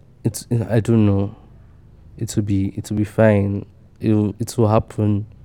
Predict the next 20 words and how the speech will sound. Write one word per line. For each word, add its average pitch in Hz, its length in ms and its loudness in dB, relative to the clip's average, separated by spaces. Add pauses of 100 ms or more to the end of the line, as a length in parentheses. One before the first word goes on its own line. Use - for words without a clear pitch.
(880)
I 117 100 2
will 113 120 4
do 107 160 0
better. 104 580 2 (460)
I 104 340 0
did 101 140 -6
not 107 200 0
think 104 200 -4
that 101 220 -2
through. 101 360 -2 (800)
And 117 240 2
yeah, 113 380 6
I 113 120 0
currently 127 380 4
have 107 220 4
a 98 60 2
lot 101 240 2
on 101 80 2
my 98 140 0
plate, 104 480 -2